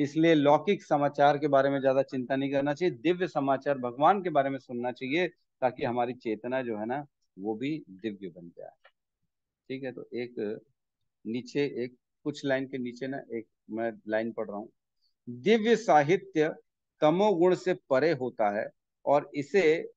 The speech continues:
ज्यों ज्यों और पढ़ा जाता है, त्यों त्यों यह अधिक प्रकाशवान बनता जाता है तथा इस दिव्य विषय की अनुभूति और अधिक होती जाती है।" ये इंपॉर्टेंट है, दिव्य साहित्य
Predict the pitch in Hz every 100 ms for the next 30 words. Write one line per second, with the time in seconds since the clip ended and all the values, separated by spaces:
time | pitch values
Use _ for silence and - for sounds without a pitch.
0 | - 107 160 208 156 185 - 151 180 175
1 | 139 127 180 147 123 127 117 139 - -
2 | 156 180 180 180 160 160 - - 120 185
3 | 185 143 - 131 135 - 135 156 151 131
4 | 123 143 127 110 117 113 147 - _ _
5 | - 139 156 - 160 131 117 165 160 160
6 | 131 - 147 147 156 - 127 123 120 127
7 | 156 160 120 147 - 110 104 156 - -
8 | 98 - 98 - _ _ _ _ _ -
9 | 123 113 113 110 131 127 151 160 _ _
10 | _ 104 101 170 170 151 156 135 165 160